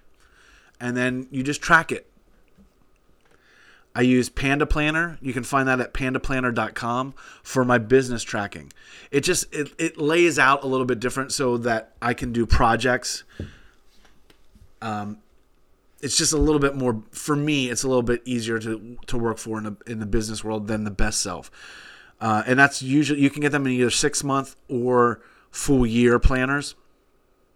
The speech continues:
If you go to the seven one seven soul dot com site or the Mentalcast site,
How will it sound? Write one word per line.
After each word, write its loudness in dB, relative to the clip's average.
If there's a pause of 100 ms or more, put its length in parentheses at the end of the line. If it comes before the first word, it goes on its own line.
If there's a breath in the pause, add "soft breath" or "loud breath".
(2250 loud breath)
If 6
you 2
go 8
to 2
the 0
seven 0
one 0
seven -2
soul 2
dot 2
com 0
site 0
or -2
the -4
Mentalcast -2
site, -2